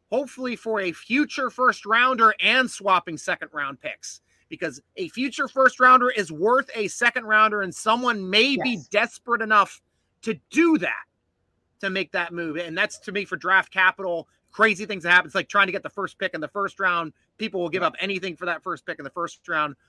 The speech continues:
Speaker 1: First pick in the second round now being separated by a day kinda leverages a little bit more interest, and especially being at pick number thirty-two, which is normally a first round draft pick.
Speaker 2: I was gonna say, it's really still a first round pick, just on the wrong day.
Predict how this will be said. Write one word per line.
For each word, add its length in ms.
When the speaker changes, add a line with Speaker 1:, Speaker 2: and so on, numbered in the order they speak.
Speaker 1:
First 180
pick 140
in 40
the 60
second 260
round 140
now 140
being 200
separated 560
by 180
a 60
day 360
kinda 380
leverages 880
a 40
little 240
bit 160
more 300
interest, 380
and 80
especially 360
being 200
at 160
pick 140
number 220
thirty-two, 520
which 160
is 160
normally 560
a 60
first 300
round 220
draft 240
pick. 120
Speaker 2:
I 840
was 40
gonna 120
say, 100
it's 100
really 260
still 300
a 80
first 280
round 260
pick, 240
just 180
on 140
the 80
wrong 340
day. 460